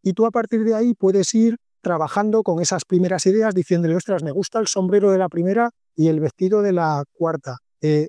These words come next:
júntalos en dos y ponme una máscara de algo, porque no quiero que se me vea la cara".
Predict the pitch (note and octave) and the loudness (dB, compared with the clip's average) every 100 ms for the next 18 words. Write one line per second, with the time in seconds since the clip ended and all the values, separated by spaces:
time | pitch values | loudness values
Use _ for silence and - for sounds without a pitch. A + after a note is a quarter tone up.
0 | - - - G#3+ A#3 A3+ G#3 G3+ G#3 A#3+ | -6 -6 0 2 2 0 0 0 0 -2
1 | C4 - - F#3 E3+ - G3+ A3+ A#3 A3+ | -4 -12 0 2 2 0 0 2 2 0
2 | G#3 G3+ F#3 F3 F3+ - F#3 F3 D#3+ D#3 | 0 0 0 0 -2 -2 -2 -2 0 0
3 | C#3 B2 B2+ C#3+ B2+ C#3+ D#3+ F#3+ F3 - | 0 -2 -4 -4 -2 0 0 0 -2 0
4 | F3 E3 D#3 C#3 B2 | 0 0 -2 -2 -6